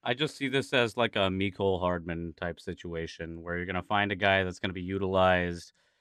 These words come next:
He's gonna get a few routes down the field, get, uh, some special teams looks or something. And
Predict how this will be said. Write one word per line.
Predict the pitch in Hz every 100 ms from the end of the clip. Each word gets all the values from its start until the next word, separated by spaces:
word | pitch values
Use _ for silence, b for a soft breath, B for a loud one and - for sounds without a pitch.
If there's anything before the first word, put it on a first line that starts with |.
| -
He's | 104 101
gonna | 104
get | 98
a | 95
few | - 107 98 95 95 90
routes | 101 95 95 92
down | - 95 95
the | 90
field, | 98 92 92 90 90
get, | 90
uh, | 69 95 90 87 82
some | - 90
special | - 101 - 92
teams | - 98 90 -
looks | 95 90 -
or | 92
something. | - 90 92 87 87 - _ _ _ -
And | 104 101 101 95 98